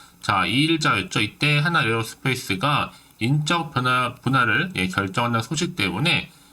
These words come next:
사업 경쟁력 강화할 거라는 기대감에 오십이 주 이렇게 신고가를 찍게 된 겁니다. 이슈가 작용하면서요. 근데 이제 앞으로 여러분 잠시 이렇게 물론 빠지긴 했어도 조정 뒤에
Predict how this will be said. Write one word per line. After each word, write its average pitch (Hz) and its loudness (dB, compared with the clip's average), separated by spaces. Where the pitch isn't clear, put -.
사업 175 -2
경쟁력 120 -2
강화할 113 0
거라는 98 -2
기대감에 110 0
오십이 139 2
주 95 0
이렇게 101 -2
신고가를 95 0
찍게 143 -2
된 78 -6
겁니다. 92 0
이슈가 92 0
작용하면서요. 107 0
근데 147 4
이제 147 4
앞으로 135 2
여러분 104 0
잠시 135 0
이렇게 120 0
물론 110 0
빠지긴 139 0
했어도 117 -2
조정 185 2
뒤에 107 0